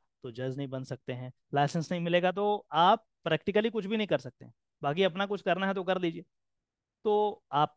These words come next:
ये देख लीजिएगा कि ये डिस्टेंस लर्निंग वाला अवेलेबल नहीं है, रिकॉग्नाइज नहीं है।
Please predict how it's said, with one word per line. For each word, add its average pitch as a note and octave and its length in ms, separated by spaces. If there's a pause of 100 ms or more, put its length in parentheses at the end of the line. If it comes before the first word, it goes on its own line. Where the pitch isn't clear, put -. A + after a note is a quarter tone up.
(100)
ये D3+ 120
देख C#3+ 240
लीजिएगा C3+ 380 (200)
कि C#3 80
ये C#3+ 200 (340)
डिस्टेंस C#3 380
लर्निंग B2+ 260
वाला C3+ 220 (520)
अवेलेबल C#3 440 (200)
नहीं C3 300
है, D3 120
रिकॉग्नाइज A#2+ 560
नहीं B2 220
है। G#2 60